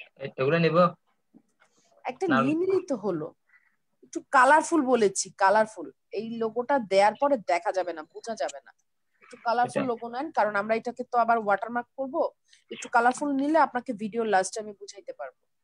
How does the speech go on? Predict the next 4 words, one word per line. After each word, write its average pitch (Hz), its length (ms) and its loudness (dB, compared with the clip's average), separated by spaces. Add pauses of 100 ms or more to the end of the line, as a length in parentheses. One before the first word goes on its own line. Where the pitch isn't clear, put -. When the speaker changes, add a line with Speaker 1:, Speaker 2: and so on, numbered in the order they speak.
(440)
Speaker 2:
আচ্ছা। - 220 -14 (3250)
সি-, - 680 -6
ভাইয়া 269 300 4
gaming, 254 540 4